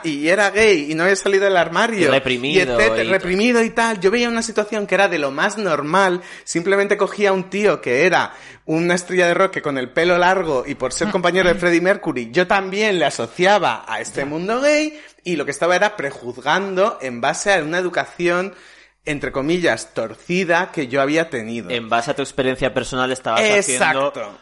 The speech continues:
Speaker 1: exacto.
Speaker 2: una, una ley universal.
Speaker 1: Exacto.
Speaker 3: Exacto.
Speaker 1: Entonces, cuando tú hablas desde la experiencia personal, por supuesto que hablas con muy cargado de razón y, como decíamos antes, con mucho valor también en el testimonio que haces.
Speaker 3: Mm.
Speaker 1: Pero eso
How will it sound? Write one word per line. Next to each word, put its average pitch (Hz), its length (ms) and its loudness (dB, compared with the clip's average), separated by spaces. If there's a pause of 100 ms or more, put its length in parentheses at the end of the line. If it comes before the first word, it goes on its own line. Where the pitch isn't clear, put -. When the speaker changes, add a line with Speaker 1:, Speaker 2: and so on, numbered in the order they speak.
Speaker 1:
exacto. 127 680 2
Speaker 2:
una, 131 340 0
una 120 200 -2
ley 117 220 0
universal. 107 640 -4
Speaker 1:
Exacto. 160 240 2
Speaker 3:
Exacto. 180 240 0
Speaker 1:
Entonces, 208 560 0 (180)
cuando 151 320 0
tú 240 160 2
hablas 226 260 2
desde 143 220 -4
la 123 80 0
experiencia 151 460 -2
personal, 180 480 0
por 165 120 -6
supuesto 170 480 -4
que 151 120 0
hablas 143 340 0
con 131 260 -4 (800)
muy 180 320 0
cargado 151 420 2
de 143 100 4
razón 156 640 2
y, 165 80 -4
como 139 240 2
decíamos 147 400 -2
antes, 151 240 -6
con 131 160 -8
mucho 170 320 -4
valor 160 320 2
también 135 340 -6
en 131 140 -8
el 120 120 -10
testimonio 120 540 -10
que 117 140 -6
haces. - 340 -8 (140)
Speaker 3:
Mm. 208 160 -2
Speaker 1:
Pero 180 340 4 (460)
eso 233 560 2